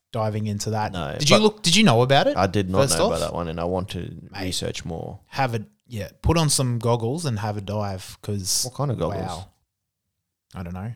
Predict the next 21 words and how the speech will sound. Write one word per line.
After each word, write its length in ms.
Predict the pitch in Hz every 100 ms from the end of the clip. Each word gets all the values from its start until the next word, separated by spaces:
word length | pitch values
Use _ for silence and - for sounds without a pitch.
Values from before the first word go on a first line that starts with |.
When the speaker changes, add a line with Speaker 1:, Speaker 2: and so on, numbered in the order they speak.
| 82
Speaker 2:
I'll 140 | 87
fog 280 | - 92 90
up. 220 | 110 120 -
I'll 80 | 104
get 180 | 98
too 160 | - 101
hot. 240 | 110 123 _ - - - _ _ _ -
<laughs> 80 | - 110 107 101 - - - - - - - - - - - - - - - - -
Speaker 1:
Anyway. 180 | 160 175
Speaker 2:
Yeah, 100 | 113
anyway, 520 | 139 147 107 92 110
yeah. 340 | 156 143 87 - - -
Speaker 1:
I 100 | 156
watched 260 | 180 185 -
these 180 | 175
guys, 460 | 147 165 151 135 - _ _ - - - - -
yeah, 320 | 139 139 90 - _ _ _ _ _ -
dance 240 | 139 139
dance 240 | 147 131 -
for 100 | 127
three 540 | - - 117 147